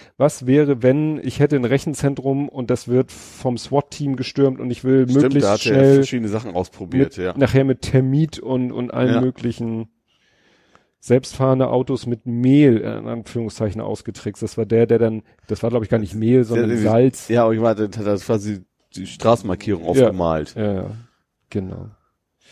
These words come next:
Speaker 1: Dün, dün, dün. mint-korrekt über radierbare Kugelschreiber. Die hatte dann mein Arbeitskollege. Diese Kugelschreiber, wo man tatsächlich,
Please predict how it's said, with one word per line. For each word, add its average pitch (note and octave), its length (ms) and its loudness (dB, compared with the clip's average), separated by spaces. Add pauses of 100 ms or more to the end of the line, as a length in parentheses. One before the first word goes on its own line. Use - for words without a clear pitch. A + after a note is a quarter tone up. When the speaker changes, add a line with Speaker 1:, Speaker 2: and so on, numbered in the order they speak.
(1040)
Speaker 1:
Dün, E3 220 -4
dün, C3 100 -8
dün. B2+ 220 -4
mint-korrekt D#3+ 580 2
über C#3 180 2
radierbare C3 540 4
Kugelschreiber. G2+ 800 0 (240)
Die A2 100 -2
hatte C3 140 2
dann B2 140 2
mein A#2 160 2
Arbeitskollege. G#2 720 -2
Diese G#2+ 220 -4
Kugelschreiber, C3 720 0
wo A#2+ 40 0
man A#2+ 140 0
tatsächlich, B2+ 720 0